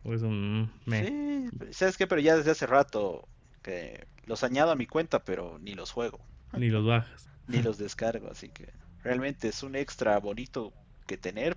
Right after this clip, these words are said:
Speaker 2: pero no es, ya no sé, ya no es crítico para mí.
Speaker 1: A ver, hay otro juego de tenis que es A O Tennis two, que es de la misma,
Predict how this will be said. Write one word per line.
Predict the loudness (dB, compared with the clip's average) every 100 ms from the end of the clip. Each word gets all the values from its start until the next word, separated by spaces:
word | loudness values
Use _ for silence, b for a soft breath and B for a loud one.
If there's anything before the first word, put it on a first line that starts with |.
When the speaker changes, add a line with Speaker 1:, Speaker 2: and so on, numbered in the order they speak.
| -4
Speaker 2:
pero | -8 -8 -12 -16
no | -16 -12 -12
es, | -12 -18 -20 -10
ya | -6 -6
no | -6
sé, | -10 -12 -10
ya | -10
no | -10
es |
crítico | -14 -16 -14
para | -14 -14
mí. | -18 -20 -20 -20 B B B B
Speaker 1:
A | 0
ver, | 4 6
hay | 6
otro | 4 0
juego | 2 4
de | 4
tenis | 2 2 2 0 -4
que | -2 -2
es | -2 -6
A | -4 0
O | 0 -2
Tennis | 0 0 0 -2
two, | -2 -2 -6 -16 -20 -10
que | 2 4
es | 6
de | 6
la | 6 4 2 2 2 2 4
misma, | 2 2 2 2 2 0 -4 -6